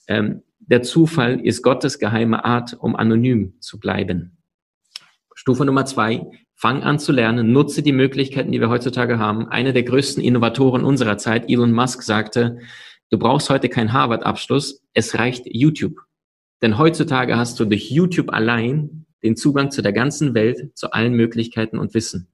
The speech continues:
Ich hab mein Auto in einer Fahrrad-, äh, Fahrrad-, Autowerkstatt von zwei türkischen Männern und egal welche Fahrzeuge die dort vor Ort haben, die kriegen alles hin. Und das ist eine relativ kleine private Werkstatt. Und dann irgendwann habe ich gefragt, „Wie macht ihr das? Ihr seid ja Genies.“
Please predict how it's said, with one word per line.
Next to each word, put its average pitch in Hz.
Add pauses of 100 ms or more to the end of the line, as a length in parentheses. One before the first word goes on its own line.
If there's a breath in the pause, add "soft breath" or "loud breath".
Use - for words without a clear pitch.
Ich 127
hab - (300 loud breath)
mein 110
Auto 151
in 127
einer 113
Fahrrad-, 139
äh, -
Fahrrad-, 95
Autowerkstatt 117 (340 soft breath)
von 104
zwei 117
türkischen 135
Männern 123
und 104
egal 120
welche 143
Fahrzeuge 123
die 113
dort 107
vor 113
Ort 127
haben, 120
die 113
kriegen 117
alles 117
hin. 117 (320 soft breath)
Und 104
das 107
ist 113
eine 117
relativ 120
kleine 123
private 110
Werkstatt. 101
Und 107
dann 113
irgendwann 120
habe 113
ich 120
gefragt, 113
„Wie 107
macht 127 (140)
ihr -
das? 101
Ihr 98
seid 104
ja 107
Genies.“ 110